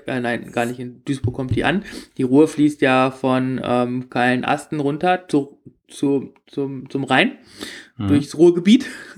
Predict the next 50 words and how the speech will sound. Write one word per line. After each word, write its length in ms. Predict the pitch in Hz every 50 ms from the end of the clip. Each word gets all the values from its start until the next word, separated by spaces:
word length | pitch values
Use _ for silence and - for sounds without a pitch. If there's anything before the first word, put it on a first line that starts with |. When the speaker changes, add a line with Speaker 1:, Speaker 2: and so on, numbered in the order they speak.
| - - 190
Speaker 1:
<laughs> 440 | 156 - - 226 247 254 247 196 -
Und 160 | 151 160 147
da 100 | 147 147
gibt's 220 | 160 190 - -
aber 260 | 170 170 165 165 156
in 100 | 151 156
der 140 | 165 160 147
Tat 320 | - 160 170 185 190 185 -
den 140 | 151 147 147
Ruhrhöhenweg, 880 | 143 127 151 160 165 165 151 135 165 185 185 175 151 143 139 151 147
das 160 | - 143 127 147
ist 100 | 147 139
ein 140 | 135 135
ausgeschilderter 640 | 110 135 151 147 - 156 - 160 151 147 147 143 131
Wanderweg, 380 | 143 151 160 147 127 131 123 127
der 280 | - 131 131 131 - - _ _ _ _ -
eine 120 | 143 131
ähnliche 400 | 120 139 160 170 170 160 - 156
Länge 320 | 139 127 131 156 190 196 190
hat, 180 | 208 233 247 - - - - - -
aber 160 | - 147 156 160
es 80 | 151
ist 100 | 160 151
halt 160 | 160 147 147
so 80 | 147 147
ein 300 | 123 139 147 151 143 127
Weg. 240 | 123 123 127 123 -
Aber 360 | - 123 123 131 131 135 123
der, 240 | - - - 127 123
der 120 | 123 131
Moselcross 580 | 131 147 156 170 175 208 - - 196 196 190 -
ist 80 | -
jetzt 160 | - 156 - -
kein, 460 | - 160 160 165 175 175 165 - _
kein, 340 | - 160 156 156 156 160 151
kein 340 | - 156 151 151 151 151
Wanderweg, 520 | 147 147 160 170 180 180 180 180 175 175 -
der 120 | 160 151
so 160 | 147 147 147
existiert, 480 | - 151 147 - 151 147 - 175 190 185
sondern 380 | 185 165 160 156 151 151 147 139
du, 220 | 139 131 131 -
du 100 | - 135
fährst 300 | 139 - 147 143 147 147
quasi 220 | - 147 135 135 135
zwei 160 | 135 147 143
verschiedene 440 | 139 143 139 - 151 147 147 143 131
Wanderwege, 520 | - 131 139 139 135 127 131 131 127 131
je 140 | 127 143 127
nachdem, 420 | 127 131 127 - - 131 123 131